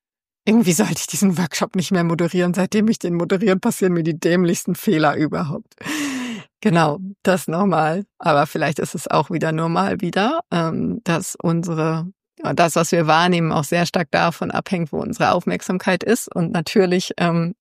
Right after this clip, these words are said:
ja, ist das Thema sehr, sehr stark auch in der Zeit auf dem Thema Fehler gewesen. Und was ich aber sagen kann, ist, dass ich seitdem trotzdem, und das finde ich ja immer, das liebe ich ja selber daran so sehr, wenn ich mich mit diesen Themen intensiver auseinandersetze.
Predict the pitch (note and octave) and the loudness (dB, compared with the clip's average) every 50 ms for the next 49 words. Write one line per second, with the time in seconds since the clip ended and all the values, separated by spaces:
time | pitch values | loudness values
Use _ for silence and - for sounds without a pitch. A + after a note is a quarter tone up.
0 | _ - G3+ E3+ D#3 D#3+ - - E3 - - - E3+ E3 D#3+ D#3+ D#3 E3 E3 E3 | _ 0 2 2 0 0 -2 -2 -4 -4 -4 -4 0 2 2 2 2 2 0 2
1 | D#3+ D#3+ D#3+ - - E3+ D#3+ D#3+ - - - D#3+ D#3 - - - - E3 D3+ D3 | 2 0 -2 0 2 2 2 2 0 0 0 0 0 0 -2 -4 -2 0 2 2
2 | D#3 D3 - - E3 D#3 D3+ - - C#3+ - D#3+ D#3 D3 - E3+ D#3 D3+ D3 D3 | 2 0 2 2 0 2 2 0 -2 -2 -2 -2 -4 -2 -2 -2 0 0 0 -2
3 | - - E3 D3+ D3+ D3 C#3+ D3+ D3 D3+ E3 F3 F#3 F3 D3 F#3 E4 - _ - | -2 -2 -2 0 0 0 0 -2 0 0 0 0 0 0 0 0 -2 -4 _ -18
4 | - - - - - - - - - - - - - _ _ _ _ - E3+ E3+ | -20 -18 -18 -16 -18 -18 -18 -20 -20 -20 -20 -20 -20 _ _ _ _ 2 2 4
5 | E3 D#3 - - F3+ A#3 E4 - - - - - - _ - - A3+ A#3 - - | 2 2 0 0 0 0 0 -2 -8 -10 -10 -12 -14 _ 0 2 2 2 2 0
6 | - - G3 F#3+ G#3+ - G#3 G3+ F#3+ F#3 F#3+ G3+ A3+ A#3 G#3+ G3+ - G3 F3 F3+ | -2 0 0 0 2 2 0 2 2 2 2 4 4 2 0 0 0 0 0 0
7 | F#3 F3+ F3 - - F3+ F3+ - F#3 - - - F3 E3+ - - F#3+ F#3+ G#3+ - | 0 -2 -4 -4 -4 -4 -2 -2 -4 -4 -2 -2 -2 0 0 0 0 0 0 -4
8 | - - - G#3 - - - - - F#2+ F#3 F#3 F#3 F3+ _ _ _ _ _ - | -8 -6 -2 -2 -2 -2 -2 -2 0 2 2 2 0 -4 _ _ _ _ _ -4
9 | F3 E3 E3+ E3+ - G3 G3+ G3+ - F3 - E3+ F3 E3+ - - - E3+ - G3 | -2 -2 -2 0 0 2 2 2 2 0 0 0 0 -2 -2 -2 -4 -2 0 0
10 | G#3 A3+ B3 A3+ G#3 - G3+ F3 E3+ F3+ G3 B3 C4 B3+ G#3 F3+ F3 F3 F3 E3+ | 2 2 4 2 2 2 0 0 2 4 4 4 4 2 2 2 2 2 2 2
11 | E3 D#3+ E3+ G3 A3 G#3+ F3 D#3+ E3+ G3+ A3+ F#3 F3 E3 D#3 D3+ - E3+ - F3 | 0 2 2 2 2 2 2 2 2 4 4 4 2 2 0 -2 -2 -2 -4 -6
12 | - - E3+ - F3+ E3+ E3+ E3 D3+ - - G3+ G#3+ G#3 E3 E3+ F3 E3 D#3+ D#3 | -4 -4 -4 -4 -2 -2 -2 -2 -2 0 2 2 4 4 2 0 0 0 0 2
13 | F3 G#3+ A3+ F#3+ - D3+ - D#3 D#3 D#3+ F3+ G#3 G3 D#3 C#3+ C#3+ C#3+ C#3+ - - | 2 2 4 2 2 0 -2 -4 -2 -2 0 0 -2 -2 -2 -4 -6 -8 -6 -4
14 | F3+ G#3 A#3 | -2 -2 -2